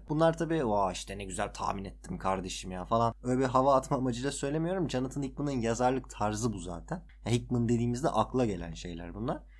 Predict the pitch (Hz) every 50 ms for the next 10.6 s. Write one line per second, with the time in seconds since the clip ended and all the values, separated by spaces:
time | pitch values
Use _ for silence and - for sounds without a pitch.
0 | - - - - - - - - - - - 135 135 - - 143 143 147 - -
1 | - 147 135 - 139 139 143 139 - 143 139 139 135 131 - 139 127 - - 120
2 | 107 92 95 95 92 87 90 90 90 87 92 85 90 101 104 104 101 - - 107
3 | 95 104 107 107 104 90 92 104 104 107 104 104 95 107 104 101 - 107 101 -
4 | - 123 120 113 - - - 110 101 - - 101 95 - - 117 107 104 - -
5 | 110 104 101 - - 104 98 - - 98 95 92 92 95 92 90 92 92 95 98
6 | 104 123 160 170 - 143 143 143 131 101 90 85 95 98 95 95 92 90 - 107
7 | 104 104 101 - - - 104 98 95 92 92 101 123 139 156 - - - - -
8 | 110 - - 123 107 113 101 113 127 123 113 113 101 85 - - - - - 110
9 | 101 92 - 113 123 120 - 110 92 98 90 87 82 - 113 110 110 101 98 87
10 | 95 90 90 98 98 101 107 127 175 208 - -